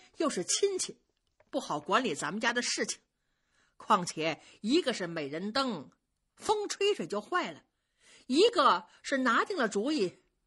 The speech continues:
不干自己的事情不张口，一问摇头三不知。哎，也难想办法去问问他。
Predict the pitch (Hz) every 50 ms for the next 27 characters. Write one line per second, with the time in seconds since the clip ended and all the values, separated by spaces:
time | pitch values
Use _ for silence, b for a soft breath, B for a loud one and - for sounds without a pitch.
0 | _ _ - 269 226 247 240 247 247 247 - - 294 220 180 - 156 170 - -
1 | 285 226 - 254 285 - 254 226 226 339 370 415 - - 135 143 - B B B
2 | B B B 180 208 254 254 233 185 160 156 170 175 233 285 294 - - 175 196
3 | 202 - - 302 302 285 - 165 170 - 233 - - - _ _ _ _ _ _
4 | _ _ _ _ _ _ - _ _ - - - _ _ _ _ _ _ _ _
5 | _ _ b b b b b b b b b b b b b b b b b _
6 | _ 214 202 185 190 185 180 208 262 320 370 - - - 196 139 147 180 - 277
7 | 226 170 - - 135 - 214 226 247 294 403 339 240 170 147 147 - - - -